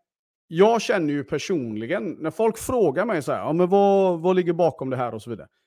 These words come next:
så vet jag att en stor del av det är min, mitt underdog mindset, det vill säga att jag aldrig sett mig mer än någon, jag har alltid sett att alla andra är bättre, och därför så pushar jag mig lite till.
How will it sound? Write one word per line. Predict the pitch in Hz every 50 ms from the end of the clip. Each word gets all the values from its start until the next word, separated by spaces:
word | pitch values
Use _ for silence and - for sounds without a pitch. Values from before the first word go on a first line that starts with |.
| _ _ _ _
så | - - 196
vet | 196 190 262 269 254 - - -
jag | 190 127 101 -
att | 120 143 -
en | 190 185
stor | 185 - - - 262 247 240 214
del | 190 202 175 151 151
av | 151 147 147
det | 151 143 139 127 131 127 117 110 107
är | 98 101 - _ _ _ _ _ -
min, | 143 156 165 160 143 135 131 127 123 113 - _ _ -
mitt | 147 151 151 - - 190
underdog | 170 151 139 123 120 120 117 131 123 120 127
mindset, | 147 156 143 120 110 110 101 - - 214 - -
det | 175
vill | 165 156 160
säga | - - 190 165 147 135
att | 123 117
jag | 139 151 151 147 -
aldrig | 202 190 185 156 131 135 135 135
sett | - - - 143 - _ -
mig | 139 131 127 123 - _ _ _ -
mer | 147 160 180 196 208 208 202 196
än | 202 196
någon, | 202 208 196 165 147 151 151 156 156
jag | 123 131 135
har | - 185
alltid | 180 147 - _ - 139 120
sett | - - 180 143 - _ -
att | 127 120 -
alla | - 165 151 139 135
andra | 131 127 110 107
är | 107 110
bättre, | 107 123 156 - - _ _ - 156 175 185 185 - _ _ _ -
och | 123 117
därför | 113 120 175 160 139 123 - - -
så | 131 - - 135
pushar | - - 196 180 - - - 135
jag | 120 117 113
mig | 117 117 117
lite | 120 131 151 151 139 110 - _ - 120
till. | - - - 208 196 143 104 78 -